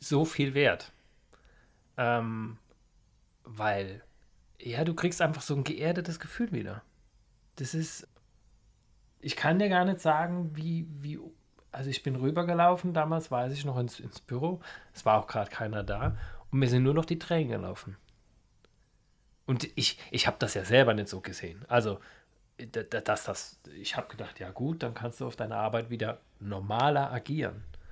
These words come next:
Aber auch jetzt den Schritt, also wenn ich sehe, seitdem das ja jetzt bei mir in der ganzen Firma raus ist, was das ausmacht. Also nochmal, ich will jetzt nicht jeden ermutigen, dass er so eine Kampagne mitmacht, das gar nicht mal.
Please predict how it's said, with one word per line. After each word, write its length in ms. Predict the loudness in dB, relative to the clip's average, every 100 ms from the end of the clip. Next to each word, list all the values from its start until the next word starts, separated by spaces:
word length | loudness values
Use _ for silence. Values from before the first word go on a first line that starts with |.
| -16 -18 -20 -20 -20 -20 _ _ -20 -20 _ 2
Aber 260 | 4 6
auch 140 | 4 -2
jetzt 460 | -2 -2 -4 -8
den 140 | -6 -6
Schritt, 340 | -4 -6 -4
also 240 | -6 -4 -4
wenn 140 | -2
ich 120 | -4
sehe, 380 | 0 0 0 -4 _ _ _ _ _ _ _ -6
seitdem 420 | 6 8 8 6
das 180 | 4 4
ja 60 | 4
jetzt 200 | 4 0
bei 80 | -2
mir 140 | -2
in 60 | 0
der 80 |
ganzen 300 | 2 2 -2
Firma 340 | 0 4 6 4
raus 360 | 2 -4 -6
ist, 300 | -10 -14 -10 -10 -10 -12 -18 -20 -20 -20 -20 _ _ _ _ -10
was 340 | 0 0 0
das 260 | -2 -2 -4 -2
ausmacht. 840 | -2 -2 -6 -8 -8 -8 -14 -20 -20 -20 _ _ _ _ _ _ _ -4
Also 260 | -2 0
nochmal, 440 | -2 2 2 4 4
ich 100 | 8
will 80 | 8
jetzt 100 | 10
nicht 160 | 8
jeden 240 | 10 10 8
ermutigen, 460 | 8 6 6 4
dass 180 | 2 2
er 60 | 0
so 100 | 0
eine 100 | 2
Kampagne 540 | 2 2 4 4 4
mitmacht, 480 | 2 -2 -4 -4 -6
das 160 | -4
gar 180 | 0 4
nicht 140 | 2 2
mal. 240 | -6 -8